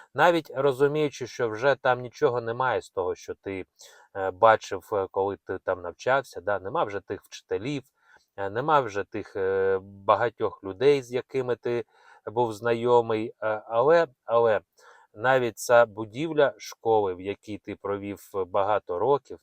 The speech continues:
так, і це були, до речі, щасливі роки, це були молоді, щасливі роки. Е, цього не вистачає. Коли ти жив там поряд, коли ця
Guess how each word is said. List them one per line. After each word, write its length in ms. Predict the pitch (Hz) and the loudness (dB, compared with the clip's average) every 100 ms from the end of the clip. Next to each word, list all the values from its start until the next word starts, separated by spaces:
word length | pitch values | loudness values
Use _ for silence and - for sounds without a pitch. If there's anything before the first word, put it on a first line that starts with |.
| - | -2
так, 240 | 104 113 _ _ _ - | -2 -2 _ _ _ -16
і 80 | |
це 180 | - - | -4 -2
були, 340 | 120 120 120 104 | 0 2 2 2
до 140 | 107 | 2
речі, 560 | 113 107 - 98 95 90 | 2 0 -4 -10 -10 -10
щасливі 560 | - 90 - 208 113 | -10 -10 -2 -2 0
роки, 420 | 95 165 - 95 - _ _ _ _ _ _ _ - | 2 0 0 -10 -12 _ _ _ _ _ _ _ -8
це 140 | 117 | -8
були 260 | 98 104 98 | -4 -4 -2
молоді, 580 | 95 95 107 160 147 107 | 0 0 -2 -4 -6 -6
щасливі 520 | - 98 - 139 101 | -12 -12 -2 -2 0
роки. 440 | 92 139 - 110 - _ - - _ | -2 -2 -4 -12 -12 _ -20 -20 _
Е, 340 | 110 107 104 113 - | -2 0 0 -2 -14
цього 360 | - - 185 160 | -6 2 2 2
не 160 | 117 123 | -2 -4
вистачає. 760 | 120 - 110 - - 85 82 - _ - | -4 -6 -8 -8 -8 -6 -8 -14 _ 2
Коли 240 | 139 190 | 4 4
ти 160 | 160 151 | 2 -4
жив 260 | 127 202 - - | -2 -4 -6 -2
там 200 | 120 107 | -2 -2
поряд, 320 | 117 110 92 - | 0 0 0 -4
коли 260 | - 110 113 | -4 -2 -2
ця 380 | - 113 107 | 0 2 4